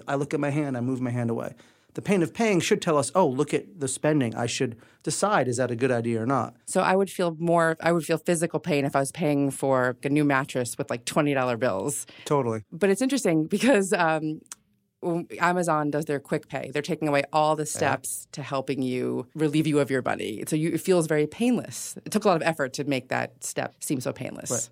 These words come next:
Speaker 1: Amazon is fantastic, depending on your perspective, at using the pain of paying, at, at reducing it so that we're not conscious. Like, they have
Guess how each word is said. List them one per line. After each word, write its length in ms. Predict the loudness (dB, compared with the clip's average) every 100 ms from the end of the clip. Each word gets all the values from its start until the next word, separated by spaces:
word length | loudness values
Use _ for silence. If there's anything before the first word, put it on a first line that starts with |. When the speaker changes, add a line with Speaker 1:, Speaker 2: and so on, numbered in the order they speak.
| -2
Speaker 1:
Amazon 600 | 2 4 4 4 4 2
is 540 | 0 0 0 0 -4 -8 -16 -20 -20 _
fantastic, 960 | -8 -2 0 -2 -2 -2 -2 -4 -4
depending 320 | -6 -4 0 0
on 40 |
your 100 | 0
perspective, 720 | -2 -4 -4 -4 -2 -4 -4 -6
at 320 | -2 -2 0
using 500 | -2 0 2 2 -2 -6
the 100 | -10
pain 280 | -6 -2 -2
of 120 | -4
paying, 400 | -4 -4 -2 -6 -12 -20 -20 _
at, 240 | -6 -6 -6
at 240 | -8 -8 -8 -8
reducing 600 | -8 -2 -2 0 -2 -4
it 140 | -6
so 100 | -4
that 100 | -2
we're 80 | 0
not 160 | -2 0
conscious. 360 | 0 0 -4
Like, 140 | -6 -2
they 140 | -2
have 360 | 0 2 0